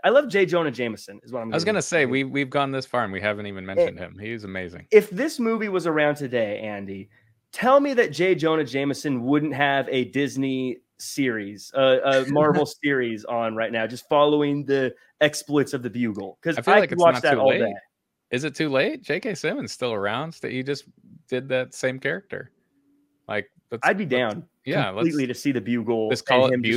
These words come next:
Speaker 2: Bugle.
Speaker 1: running the Bugle.
Speaker 2: I'm, I'm in, yeah.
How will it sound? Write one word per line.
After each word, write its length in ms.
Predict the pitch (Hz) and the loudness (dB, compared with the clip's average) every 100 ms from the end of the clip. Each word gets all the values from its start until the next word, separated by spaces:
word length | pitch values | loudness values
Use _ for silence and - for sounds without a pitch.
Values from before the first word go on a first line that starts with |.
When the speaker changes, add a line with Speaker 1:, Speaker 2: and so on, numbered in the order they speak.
| 131 | 2
Speaker 2:
Bugle. 100 | 139 | 2
Speaker 1:
running 160 | 127 | 2
the 60 | 117 | -2
Bugle. 460 | 120 113 98 104 _ _ _ _ _ | -4 -4 -6 -12 _ _ _ _ _
Speaker 2:
I'm, 200 | - 120 123 | -8 -6 -4
I'm 220 | 123 147 | -6 -4
in, 260 | 208 - - | -8 -12 -10
yeah. 220 | 113 156 | -8 -6